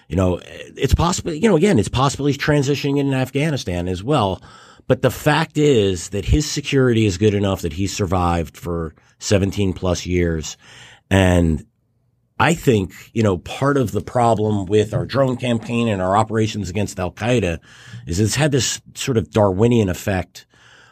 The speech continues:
of we're a survival of the fittest. We're creating more aware jihadists who are better at communications, at dodging surveillance and things like that.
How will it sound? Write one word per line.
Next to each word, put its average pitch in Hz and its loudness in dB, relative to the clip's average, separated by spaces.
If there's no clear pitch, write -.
of 92 2
we're 98 0
a 90 -4
survival 104 2
of 90 -4
the 98 -4
fittest. 117 -2
We're 107 -6
creating 113 0
more 107 2
aware 120 6
jihadists 117 2
who 107 -2
are 95 0
better 113 0
at 104 -2
communications, 113 0
at 87 -8
dodging 104 -2
surveillance 101 -2
and 95 -12
things 98 -6
like 95 -6
that. 98 -4